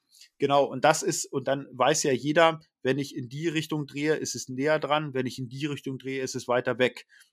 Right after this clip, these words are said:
Und dafür ist ein Fernglas, äh, im Turnier,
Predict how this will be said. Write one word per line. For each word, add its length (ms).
Und 260
dafür 720
ist 240
ein 160
Fernglas, 1080
äh, 180
im 220
Turnier, 640